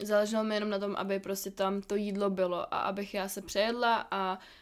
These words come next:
prostě se to takhle točilo furt v začarovaném kruhu, kdy potom nastaly výčitky a já jsem si hrozně vyčítala všechno, co se stalo. No a, a nedokázala jsem to, že jo, logicky vrátit zpátky s tím, že jsem si řekla, že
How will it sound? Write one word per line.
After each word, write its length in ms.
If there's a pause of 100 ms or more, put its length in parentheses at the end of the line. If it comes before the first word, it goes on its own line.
(580)
prostě 280
se 120
to 80
takhle 200
točilo 340
furt 200
v 120
začarovaném 560
kruhu, 220
kdy 140
potom 300
nastaly 340
výčitky 800
a 340
já 180
jsem 180
si 140
hrozně 340
vyčítala 340
všechno, 200
co 120
se 120
stalo. 460 (680)
No 220 (180)
a, 240 (340)
a 80
nedokázala 580
jsem 160
to, 100
že 80
jo, 60
logicky 380
vrátit 320
zpátky 360
s 60
tím, 120
že 100
jsem 140
si 120
řekla, 240
že 220